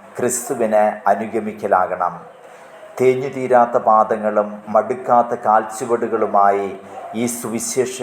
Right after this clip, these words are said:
യാത്ര തുടർന്നുകൊണ്ടേയിരിക്കണം. എന്നാൽ യാത്രയ്ക്ക് അപ്പം കരുതരുത്, കാരണം അപ്പത്തെക്കുറിച്ചുള്ള ആകുലത നമ്മെ ലക്ഷ്യത്തിൽ നിന്ന് പിന്തിരിപ്പിക്കാം. ഈജിപ്തിലെ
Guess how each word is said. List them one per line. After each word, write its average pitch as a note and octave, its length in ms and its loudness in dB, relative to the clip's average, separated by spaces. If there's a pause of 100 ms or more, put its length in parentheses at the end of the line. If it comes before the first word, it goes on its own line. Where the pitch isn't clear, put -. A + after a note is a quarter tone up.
(120)
യാത്ര G#2 240 4 (120)
തുടർന്നുകൊണ്ടേയിരിക്കണം. G2+ 1120 -2 (680)
എന്നാൽ G#2+ 220 4 (140)
യാത്രയ്ക്ക് A2 580 2 (380)
അപ്പം B2+ 380 0
കരുതരുത്, G2 640 2 (280)
കാരണം G2 400 2 (540)
അപ്പത്തെക്കുറിച്ചുള്ള B2 880 0 (120)
ആകുലത G#2+ 380 0 (280)
നമ്മെ G#2 260 2
ലക്ഷ്യത്തിൽ A2+ 480 -6 (100)
നിന്ന് G2 280 4 (480)
പിന്തിരിപ്പിക്കാം. A2 840 -2 (720)
ഈജിപ്തിലെ B2 640 2